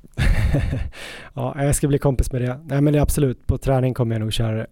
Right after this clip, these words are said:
Absolut. Och sen kanske Valencia också. Vi får väl se. Vi får väl lägga upp någon taktik här, eh, framöver. Jag har funderat lite på den också, mål och sådär, och,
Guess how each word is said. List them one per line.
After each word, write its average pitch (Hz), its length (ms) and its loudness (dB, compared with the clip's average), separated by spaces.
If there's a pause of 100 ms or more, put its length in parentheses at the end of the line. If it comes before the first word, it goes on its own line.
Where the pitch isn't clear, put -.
(180)
Absolut. 113 460 -4
Och 113 80 -10
sen 120 140 -2
kanske 123 340 0
Valencia 120 420 0
också. 120 280 -6 (100)
Vi 135 120 -4
får 156 120 -2
väl 156 100 2
se. 143 220 0
Vi 120 100 -2
får 147 160 -4
väl 143 80 2
lägga 139 180 2
upp 151 120 -4
någon 123 140 -4
taktik - 440 -4
här, 113 260 -4 (460)
eh, 120 140 -4
framöver. 123 580 0
Jag 110 120 -4
har 113 520 -4
funderat 123 480 0
lite 113 180 -6
på 117 160 -2
den 110 280 -6
också, 113 400 -8
mål 117 360 0
och 110 60 -4
sådär, 113 340 -6
och, 107 160 -8